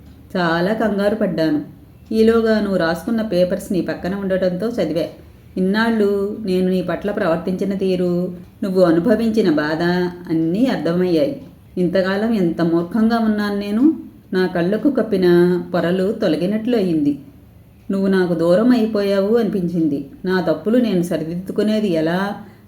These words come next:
అని దిక్కుతోచలేదు. ఎప్పుడూ దేవుడిని తలవని నేను నీకోసం ఆయన్ని ప్రార్థించాను. నన్ను క్షమించగలవా శాంతి?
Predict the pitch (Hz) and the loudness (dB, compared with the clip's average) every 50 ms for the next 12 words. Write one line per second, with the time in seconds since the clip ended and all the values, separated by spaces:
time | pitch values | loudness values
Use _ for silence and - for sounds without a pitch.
0 | - 220 185 185 190 202 190 180 165 151 - - 214 226 220 214 - 185 170 151 | -6 -2 0 0 0 0 -2 -2 -4 -4 -2 -2 0 0 0 0 0 0 -2 -2
1 | 151 143 160 147 - - - - - - - 175 170 175 170 - 196 214 254 277 | -2 -4 -6 -10 -12 -18 -20 -20 -20 -12 -6 -6 -6 -6 -4 -4 2 4 4 4
2 | 226 226 202 190 190 185 190 185 190 180 185 170 170 175 170 170 165 160 165 170 | 4 4 2 2 2 0 0 0 0 0 -2 -2 -2 -2 -2 0 2 2 2 2
3 | 170 165 165 160 160 175 175 - - - - - - - 190 180 165 - 170 160 | 2 2 4 2 2 0 -2 -8 -16 -20 -20 -20 -10 -2 -2 -2 0 2 0 0
4 | 170 - 214 226 233 214 185 175 170 165 151 - 156 151 151 147 - 180 190 190 | 0 0 -2 -2 0 2 2 2 2 2 0 0 -2 -4 -4 -2 -2 -2 -2 0
5 | 202 175 156 135 - - - - - - - - - - 175 165 165 165 165 185 | 0 0 0 0 -2 -4 -10 -18 -20 -20 -20 -20 -8 -2 0 0 2 2 2 0
6 | 190 - - - 151 165 170 175 170 220 233 226 226 220 214 202 - - 175 165 | 0 -4 -2 0 2 2 2 2 0 0 0 0 2 2 0 0 0 0 0 0
7 | 165 156 156 160 180 214 247 254 | 0 0 -2 -2 -2 -2 -4 -4